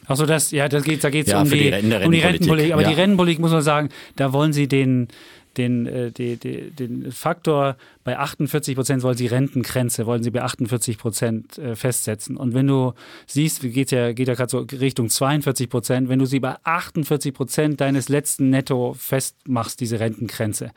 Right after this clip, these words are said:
Speaker 1: dann hast du eine solche Umverteilung, die du dafür leisten musst. Das ist wirklich meines Erachtens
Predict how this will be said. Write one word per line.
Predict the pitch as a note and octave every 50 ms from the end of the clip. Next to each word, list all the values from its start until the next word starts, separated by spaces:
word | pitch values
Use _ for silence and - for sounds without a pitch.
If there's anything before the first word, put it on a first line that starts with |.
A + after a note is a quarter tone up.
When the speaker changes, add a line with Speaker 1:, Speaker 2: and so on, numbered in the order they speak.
| - - - - - - - - - - _ _ _ -
Speaker 1:
dann | - B2 A#2
hast | C#3+ D3 - -
du | -
eine | - C3+ C#3 C3+ B2
solche | A#2+ C#3+ D3+ D#3+ D#3+ - - D3+
Umverteilung, | D3 D3+ D3+ - D3+ C3 - C3+ B2+ A#2+ A2+
die | B2 A#2+
du | A#2
dafür | A#2+ A#2 - - B2
leisten | A#2 A#2 A2+ A2+ A2 - - A2+
musst. | A2+ B2 B2+ - - -
Das | C3+ -
ist | - F3+ - - - D3+
wirklich | C3+ - - A2+ - - - _ _ _ _ -
meines | B2 A#2+ B2 C#3 C#3+ C3+ C3
Erachtens | C#3 B2+ A#2+ - - C3 A#2+ G2+ - - -